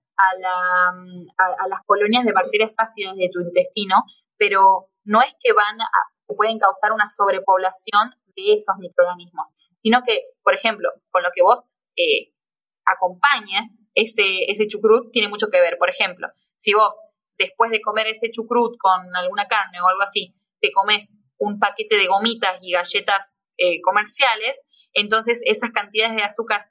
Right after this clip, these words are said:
tan altas van a, eh, incentivar la reproducción de levaduras, ¿se entiende? Es, es más por lo que uno, eh, come el resto del tiempo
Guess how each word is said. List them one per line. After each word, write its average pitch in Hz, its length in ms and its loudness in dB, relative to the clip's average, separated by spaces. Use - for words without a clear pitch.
tan 226 200 0
altas 240 500 -2
van 202 380 2
a, 214 160 2
eh, 185 280 -8
incentivar 190 600 -2
la 226 100 -6
reproducción 180 520 0
de 214 100 0
levaduras, 185 640 2
¿se - 140 -12
entiende? 196 520 0
Es, 254 180 2
es 247 120 2
más 262 180 2
por 214 140 2
lo 208 120 0
que 202 120 -4
uno, 233 200 4
eh, 196 560 0
come 247 460 2
el 202 200 0
resto - 360 2
del 214 180 -14
tiempo 240 540 0